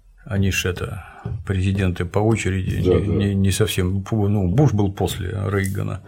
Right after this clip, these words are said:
Speaker 1: непонятно, что это они там, ну, то есть Коль,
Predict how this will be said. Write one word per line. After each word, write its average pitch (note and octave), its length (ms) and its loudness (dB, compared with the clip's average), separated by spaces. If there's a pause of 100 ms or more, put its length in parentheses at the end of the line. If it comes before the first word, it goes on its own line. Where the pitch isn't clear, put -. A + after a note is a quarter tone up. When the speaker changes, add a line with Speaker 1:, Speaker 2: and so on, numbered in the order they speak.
(520)
Speaker 1:
непонятно, F#2+ 560 0
что G2 140 -4
это F#2 260 -2
они A2 240 2
там, G2 400 -6 (320)
ну, A2 80 0
то A#2 120 0
есть - 120 -2
Коль, A#2 380 6